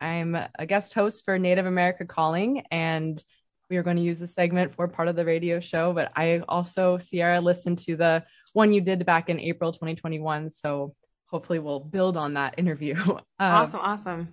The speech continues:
Speaker 2: Good to be
Speaker 1: yeah,
Speaker 2: here.
Speaker 1: and, uh, Michael, uh, you know, thank you as well for, um, contributing, and you have an illustrious career. So where I wanna start out is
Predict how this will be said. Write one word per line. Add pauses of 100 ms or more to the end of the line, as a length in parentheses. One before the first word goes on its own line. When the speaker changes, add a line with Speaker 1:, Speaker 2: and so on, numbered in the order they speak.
(120)
Speaker 2:
Good
to
be
Speaker 1:
yeah,
Speaker 2:
here.
Speaker 1:
and, (200)
uh, (100)
Michael, (260)
uh, (240)
you
know,
thank
you
as
well
for, (240)
um,
contributing,
and
you
have
an
illustrious
career. (340)
So
where
I
wanna
start
out (140)
is